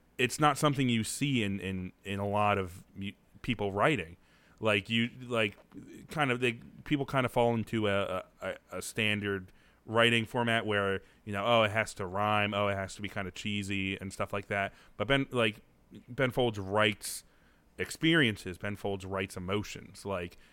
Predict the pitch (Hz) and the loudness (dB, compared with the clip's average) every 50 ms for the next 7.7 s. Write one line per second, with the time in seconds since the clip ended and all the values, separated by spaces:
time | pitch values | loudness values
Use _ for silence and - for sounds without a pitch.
0 | _ _ - 101 101 - 104 98 - - - - - 113 110 104 92 90 90 - | _ _ -2 0 0 0 -2 -8 -8 -10 -10 -4 0 2 2 2 2 0 -4 -8
1 | - - - 98 98 95 98 95 82 90 90 90 90 92 92 95 95 104 - - | -8 -4 -2 -2 0 0 -2 -4 -6 -8 -8 -6 -6 -4 -4 -4 -4 -4 -6 -6
2 | - 104 95 85 85 - - 92 85 - 101 92 90 87 85 82 85 - - - | -6 -6 -4 -4 -6 -8 -10 -12 -10 -6 -6 -6 -6 -6 -8 -10 -12 -14 -10 -8
3 | 98 92 90 90 85 - - 95 87 85 85 85 90 - - 90 82 80 80 90 | -8 -6 -6 -8 -10 -10 -10 -12 -12 -12 -14 -16 -14 -14 -12 -12 -12 -14 -16 -20
4 | - - - - - - _ _ _ - _ _ _ _ _ - 92 87 - 87 | -20 -20 -20 -20 -20 -20 _ _ _ -20 _ _ _ _ _ -10 -8 -8 -6 -8
5 | 90 - - - 87 - - - - 90 - - - - _ _ - - - - | -10 -10 -8 -10 -10 -10 -12 -12 -12 -12 -12 -14 -20 -20 _ _ -20 -20 -20 -20
6 | - - - - - - - - - - - 110 - - 85 82 82 - - - | -20 -20 -20 -20 -20 -20 -20 -20 -8 -2 -2 -2 -2 -4 -12 -14 -14 -14 -12 -10
7 | 92 90 87 82 80 82 85 - 82 82 85 82 - | -10 -10 -10 -12 -14 -18 -20 -20 -20 -20 -20 -20 -20